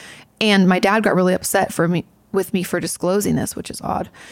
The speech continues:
He said I shouldn't have brought this up after all these years and that I could ruin someone's life by saying something like that." Okay, so that, and there's one more comment below this, but let's get into this one. Now, this is different,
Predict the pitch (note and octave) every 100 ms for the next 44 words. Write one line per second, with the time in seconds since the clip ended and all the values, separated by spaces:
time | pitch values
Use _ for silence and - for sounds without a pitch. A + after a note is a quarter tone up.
0 | - - G3+ G3+ F#3+ F#3 F#3+ F#3 E3 F#3
1 | F3 F3+ - F#3 F3 E3+ F3 F3 G3+ F3
2 | F3 E3+ E3+ F3 F3 F3 F3 F3 E3+ E3+
3 | F3 G3 - E3+ F3 F3 - F3+ E3+ E3+
4 | E3+ - - - G#3 G3+ - - - -
5 | G#3 G#3+ - A3 G#3 F#3 A#3 B3+ G#3+ -
6 | F3+ F3 - E3+ E3 E3 - - F#3+ -
7 | F#3 F3 F3 D#3+ - - - - - -
8 | - F#3+ F3 F3 A#3 - G#3 G3+ F3+ -
9 | -